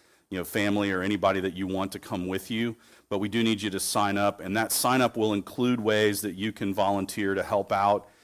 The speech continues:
either setting up or cleaning up or bringing food or whatever. Uh, there's a lot of different ways on there that you can be a part of this. Um, but it will be, it's, it's a really fascinating combination of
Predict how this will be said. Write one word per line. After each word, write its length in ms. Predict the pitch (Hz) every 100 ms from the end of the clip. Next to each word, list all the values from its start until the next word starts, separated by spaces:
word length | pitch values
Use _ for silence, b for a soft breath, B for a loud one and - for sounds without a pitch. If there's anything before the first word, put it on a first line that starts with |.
| b b
either 480 | 101 95 92 92 92
setting 380 | - - 117 113
up 260 | 110 110 104
or 80 | 92
cleaning 420 | - 127 117 107
up 280 | 104 104 92
or 80 |
bringing 360 | 85 104 107 104
food 480 | - 104 101 101 95
or 140 | 90
whatever. 560 | 87 98 98 95 98 92 B B B -
Uh, 140 | 92
there's 180 | 92 92
a 40 |
lot 280 | 95 101 104
of 60 | 98
different 300 | 98 101 85
ways 280 | 95 95
on 160 | 95 92
there 180 | 90 90
that 120 | 90
you 140 | 92
can 200 | 90 95
be 100 | 90
a 60 | 90
part 280 | - 98 95
of 60 |
this. 400 | 87 92 87 - - b b b
Um, 500 | - 92 90 87 - -
but 140 | 110 104
it 100 | 104
will 140 | 113
be, 280 | 117 120 117
it's, 300 | 120 117 -
it's 220 | 123 113 123
a 60 |
really 580 | 117 131 160 165 143 139 - _
fascinating 1080 | - - - 110 120 - 123 117 113 110 104
combination 1000 | - 110 107 101 98 104 - 107 101
of 500 | 92 98 98 95 85